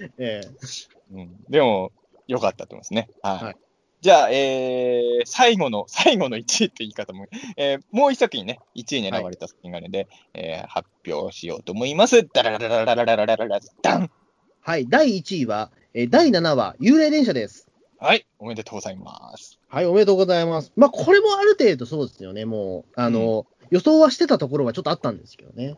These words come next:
Speaker 1: うん。
Speaker 2: まあ、そうですね。スネこすりとこの回は、まあ、まあ、一位になっておかしくない回かなと思いましたね、確か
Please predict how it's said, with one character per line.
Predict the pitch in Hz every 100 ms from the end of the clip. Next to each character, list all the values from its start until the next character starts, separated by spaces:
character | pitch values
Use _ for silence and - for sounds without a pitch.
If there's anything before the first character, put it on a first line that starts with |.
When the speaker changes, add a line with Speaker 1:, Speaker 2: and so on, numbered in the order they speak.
| _
Speaker 1:
う | -
ん。 | 175
Speaker 2:
ま | 202 160
あ、 | 135
そ | 180
う |
で | 120
す |
ね。 | 117
ス | -
ネ | 208 233
こ | - 269
す | - 233
り | 185 139
と | 120
こ | - - 135
の | 127 127
回 | 123 139 123
は、 | 101 101 98
ま | 117 123 117 117 117 117 113
あ、 | - _ _ _
ま | 214 240
あ、 | 180 135 117 _ -
一 | 139 -
位 | 147
に |
な | 131 127
っ |
て | 113
お |
か | 120
し | -
く | - 107
な | 110
い | 92
回 | - 87
か | -
な | 120 135
と | -
思 | -
い | -
ま |
し | -
た | -
ね、 |
確 | 107
か | 87